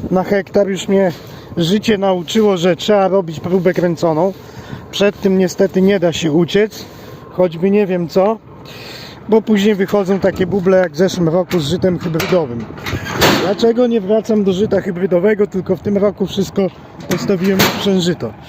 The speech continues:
Otóż sprzężyto jest najprostsze w uprawie, przynajmniej u mnie, gdzie nie ma tego czasu latać z tymi zabiegami. E, żyto hybrydowe jednak trzeba skracać.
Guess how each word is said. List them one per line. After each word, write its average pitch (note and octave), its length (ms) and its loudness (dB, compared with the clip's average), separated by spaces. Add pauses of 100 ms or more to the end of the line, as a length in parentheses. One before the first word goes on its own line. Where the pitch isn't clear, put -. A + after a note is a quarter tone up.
(400)
Otóż B3+ 180 -4
sprzężyto A#3 460 2
jest A3+ 200 2
najprostsze G#3 540 0
w E3+ 80 -2
uprawie, G3 520 0 (1400)
przynajmniej G3 460 0
u G3 120 2
mnie, G3 340 0 (460)
gdzie D#3 220 -2
nie G3+ 140 0
ma G3 120 0
tego F3+ 260 -2
czasu F#3+ 480 0
latać F#3 380 0
z - 80 -14
tymi F3+ 200 -2
zabiegami. E3+ 640 -2 (640)
E, D#3 360 2
żyto G#3 440 0
hybrydowe F#3+ 600 0
jednak F3+ 340 0
trzeba F#3 280 0
skracać. E3 600 -2